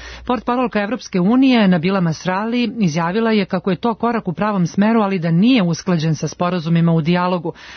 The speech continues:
i da Priština treba da omogući duži prelazni period. Iz Beograda poručuju da su spremni na razgovore, ali da će u slučaju eskalacije na terenu biti uz srpski narod. Detaljnije Marina Bajić.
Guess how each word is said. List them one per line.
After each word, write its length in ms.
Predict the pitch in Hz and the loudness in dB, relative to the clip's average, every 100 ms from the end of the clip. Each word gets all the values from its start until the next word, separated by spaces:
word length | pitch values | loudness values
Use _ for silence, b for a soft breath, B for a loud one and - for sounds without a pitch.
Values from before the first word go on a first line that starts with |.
| B | B
i 80 | 180 | -4
da 120 | 165 | -2
Priština 560 | 160 160 151 226 233 233 | -4 -6 -4 2 2 2
treba 300 | 214 220 214 | 0 0 0
da 140 | 175 | 0
omogući 520 | 165 175 185 214 202 | 2 2 0 -2 -2
duži 360 | 151 185 160 185 | 0 0 2 0
prelazni 420 | 165 160 160 170 | 0 0 2 0
period. 460 | - 160 147 151 - B B B | 0 -4 -4 -10 -16 B B B
Iz 180 | 254 220 | -2 0
Beograda 400 | 233 226 226 220 | 0 0 0 -2
poručuju 580 | 214 208 202 - 202 147 | 0 0 0 0 -2 0
da 120 | 143 | -4
su 140 | - | -6
spremni 400 | 147 - 175 175 | -6 -4 -2 -2
na 100 | 156 | -2
razgovore, 600 | 151 165 190 220 220 226 220 | -2 -2 -2 0 0 0 0
ali 220 | 220 226 | -2 -2
da 100 | 170 | -2
će 120 | 175 | -2
u 60 | 160 | -2
slučaju 460 | 170 143 180 170 | -2 -2 -2 -2
eskalacije 560 | 147 - 156 185 - 233 | -6 -4 -2 -2 -2 0
na 100 | 214 | 0
terenu 400 | 214 208 208 202 B B - | 2 2 4 2 B B -4
biti 400 | 156 190 - 233 | -2 -2 -2 -2
uz 120 | 240 | -2
srpski 460 | 180 175 151 - 214 | -4 -6 -6 -4 0
narod. 380 | 175 151 156 - B B - | 0 -2 -6 -12 B B -6
Detaljnije 580 | 247 190 185 185 190 180 - | -4 -2 -2 -2 -2 -4 -2
Marina 340 | 175 147 147 | -2 -2 -6
Bajić. 520 | 143 151 - - - | -8 -10 -10 -8 -8